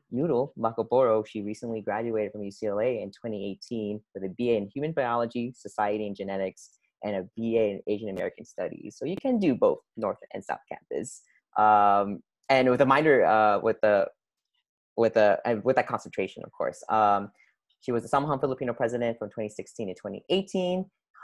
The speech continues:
heavily collaborated with Christine, Christine on connecting the student advocacy to administrative structures, um, was joined in,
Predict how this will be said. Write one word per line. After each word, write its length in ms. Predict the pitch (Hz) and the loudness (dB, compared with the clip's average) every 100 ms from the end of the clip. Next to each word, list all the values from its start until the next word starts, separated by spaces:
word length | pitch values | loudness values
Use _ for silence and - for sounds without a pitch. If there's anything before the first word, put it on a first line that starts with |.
| - | -2
heavily 240 | 202 190 185 | 0 0 -2
collaborated 520 | - 160 151 147 143 | 0 2 4 2 2
with 100 | 127 | -2
Christine, 500 | 117 - 131 123 113 | -6 -6 -2 -2 -4
Christine 540 | 131 - 127 117 117 - _ _ 113 | -10 -4 0 0 -2 -6 _ _ -4
on 140 | 110 | -4
connecting 340 | - 113 110 110 | -2 -4 -2 -6
the 60 | |
student 280 | - 110 101 104 | -4 -4 -4 -4
advocacy 560 | 101 - - 107 101 - | -6 -8 -8 -6 -6 -6
to 120 | 101 | -6
administrative 500 | 98 98 104 98 95 | -4 -6 -6 -6 -8
structures, 720 | - 104 - 101 98 98 - _ _ _ _ _ _ _ _ 117 | -6 -6 -4 -4 -4 -6 -12 _ _ _ _ _ _ _ _ -2
um, 400 | 110 107 104 110 | 0 0 -2 -6
was 160 | 104 | -4
joined 300 | 117 117 113 | 0 0 2
in, 380 | 113 110 113 117 | 2 2 0 -4